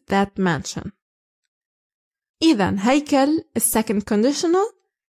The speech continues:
الفعل مع if هو بصيغة الماضي past tense. أما الفعل بالجملة اللي ما بتحتوي على if، نستعمل would مع الفعل. ممكن أيضا أن نقلب الجملتين،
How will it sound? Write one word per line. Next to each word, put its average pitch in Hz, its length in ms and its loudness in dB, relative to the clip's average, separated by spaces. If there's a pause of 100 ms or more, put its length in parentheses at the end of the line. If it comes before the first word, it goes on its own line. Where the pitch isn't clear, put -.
(140)
الفعل 202 600 0 (200)
مع 214 360 0
if 381 60 -6 (300)
هو 277 220 4
بصيغة 233 640 0
الماضي 190 760 0
past 185 240 0 (120)
tense. 233 420 -4 (560)
أما 269 420 2 (100)
الفعل 190 640 -2
بالجملة 185 500 2
اللي 175 200 0
ما 226 120 4
بتحتوي 320 440 0
على 269 400 2
if، 277 40 -10 (320)
نستعمل 208 680 2
would 240 340 2 (120)
مع 247 340 0 (240)
الفعل. - 380 -6 (1080)
ممكن 392 340 4
أيضا 311 360 2
أن 247 460 0 (100)
نقلب 240 720 0
الجملتين، 208 720 2